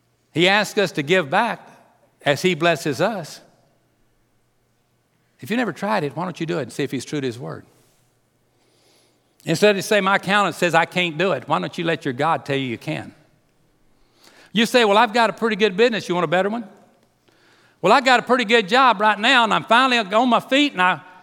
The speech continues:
well, wait a minute. Who put you on your feet? And could God have more out there?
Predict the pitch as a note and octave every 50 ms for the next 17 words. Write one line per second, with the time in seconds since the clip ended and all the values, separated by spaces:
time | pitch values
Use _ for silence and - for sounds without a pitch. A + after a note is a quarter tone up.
0 | _ _ _ _ _ _ - E3 E3 F#3 G#3 G#3+ - - - - - D3 F3 G#3
1 | G3 F3 D3 B2 - G3+ G3+ - - C4 - - E3+ C#3+ B2+ A#2 G2+ - - A#2
2 | A2 C3 - - _ _ _ _ _ _ _ _ _ _ _ _ _ _ _ _
3 | _ _ _ _ _ _ - D#3+ D#3+ - E3+ D3 D#3 F3+ G3 F#3 E3 F3+ F3+ D#3
4 | E3 F3+ G3+ F#3+ D#3+ B2+ G#2+ G2+ - - - F#2 - -